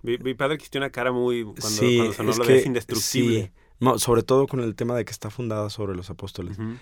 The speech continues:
Speaker 2: Es que es un tema que tristemente a lo largo de la historia de la iglesia ha habido herejías y problemas por no entender esto, y es súper importante que la iglesia no puede ser una persona.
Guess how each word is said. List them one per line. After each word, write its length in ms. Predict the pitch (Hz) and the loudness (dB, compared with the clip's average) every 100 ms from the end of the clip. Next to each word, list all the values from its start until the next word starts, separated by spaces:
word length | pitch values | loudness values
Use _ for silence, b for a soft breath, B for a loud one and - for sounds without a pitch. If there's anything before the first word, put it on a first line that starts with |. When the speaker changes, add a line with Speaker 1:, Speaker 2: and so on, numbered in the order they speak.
| B - | B -14
Speaker 2:
Es 100 | - | -4
que 80 | 143 | 0
es 80 | |
un 100 | 139 | 0
tema 240 | 127 131 131 | 2 2 2
que 100 | 110 | -2
tristemente 540 | 110 120 120 117 117 | -4 -2 -2 0 0
a 40 | 101 | 2
lo 40 | |
largo 220 | 104 107 | 2 0
de 80 | 110 | -2
la 60 | 92 | -4
historia 260 | - 101 | -4 -4
de 60 | 98 | -4
la 60 | 92 | -4
iglesia 280 | 92 95 95 | -4 -6 -6
ha 40 | |
habido 280 | 92 90 87 - | -4 -4 -8 -14
herejías 640 | 82 82 - 87 78 80 82 | -12 -10 -6 -6 -6 -8 -10
y 180 | 78 | -10
problemas 600 | 78 82 80 90 82 80 B B B | -10 -6 -4 -4 -4 -8 B B B
por 140 | - 92 | -6 -2
no 80 | 101 | -2
entender 340 | 98 101 101 | -2 -2 -2
esto, 260 | 95 - 98 | -4 -4 -6
y 40 | |
es 60 | 98 | -6
súper 220 | 107 107 | -6 -6
importante 680 | 98 87 82 87 82 82 82 B B B B | -8 -8 -10 -10 -8 -10 -14 B B B B
que 120 | 104 | -2
la 80 | 98 | -2
iglesia 340 | 95 104 - 107 | 0 -2 -2 -4
no 120 | 104 | -4
puede 260 | - 107 | -2 -2
ser 180 | 98 101 | -2 -4
una 180 | 104 95 | -4 -6
persona. 600 | 82 82 - 85 76 76 | -8 -14 -10 -10 -10 -12